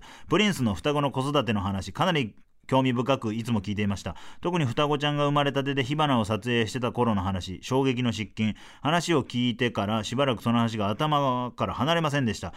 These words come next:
私自身二人の息子がいます。五歳違いなので、双子や年子を育てる大変さは実際に分かっていませんでした。プリンスの話を聞いてから、双子や年子の子育てをしている保護者の方々との接し方が随分変わりました。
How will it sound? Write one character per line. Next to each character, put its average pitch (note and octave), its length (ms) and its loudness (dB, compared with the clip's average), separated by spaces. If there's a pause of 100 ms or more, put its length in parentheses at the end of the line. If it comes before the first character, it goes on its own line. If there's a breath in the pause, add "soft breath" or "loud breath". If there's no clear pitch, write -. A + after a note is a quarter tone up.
(180 loud breath)
私 D#3 280 2
自 C#3+ 200 -2
身 G2+ 60 2
二 A3 240 0
人 F3 120 2
の A2+ 80 0
息 - 100 -10
子 G2+ 100 -6
が F#2 80 -6
い F2 40 -6
ま E2 100 -10
す。 - 160 -18 (220)
五 - 80 -2
歳 F#3+ 240 2
違 D#3+ 40 -2
い - 20 0 (100)
な F#2+ 140 -2
の E2+ 60 -6
で、 F#2 140 -10 (280 loud breath)
双 D#3 180 2
子 D#3 80 4
や C#3+ 80 4
年 C#3+ 180 0
子 C3+ 120 2
を - 20 2
育 A#2 240 2
て A#2+ 80 0
る G#2 80 -2
大 A#2 180 2
変 A#2 140 2
さ A#2 100 -2
は B2+ 200 2
実 G2+ 140 -6
際 A#2+ 120 0
に A2+ 80 4
分 A2 80 4
か B2 60 0
っ B2+ 40 -2
て - 80 -6
い A#2 40 2
ま A#2 80 0
せ C3+ 100 0
ん B2+ 60 2
で G2 80 0
し - 60 -12
た。 - 160 -10 (300 loud breath)
プ B2+ 80 0
リ C#3+ 60 2
ン C3+ 60 2
ス A2+ 60 -2
の A2 80 2
話 G#2+ 220 0
を A2 80 0
聞 A#2+ 140 -4
い A#2 60 0
て B2 100 0
か A2 60 0
ら、 F#2 160 -4
双 A2+ 240 -2
子 A2 120 2
や B2 220 0
年 F#2+ 220 -4
子 A2+ 100 2
の F#2 140 -2
子 G2 120 -6
育 A2+ 160 -2
て F#2+ 60 -4
を F#2 80 -2
し - 80 -10
て B2 80 0
い A#2+ 40 0
る A2+ 80 0
保 F#2 80 -4
護 A#2 100 0
者 A#2 80 2
の G2+ 100 0
方 G#2 160 0
々 A2 220 0
と A#2+ 80 0
の A2 100 0 (240 loud breath)
接 A2 160 -2
し - 120 -6
方 A#2+ 160 2
が G2+ 100 2
随 F3 200 2
分 D3 160 -2
変 A2 80 -2
わ G#2 60 2
り G#2 60 0
ま G2 100 -2
し - 60 -12
た。 F2 100 -12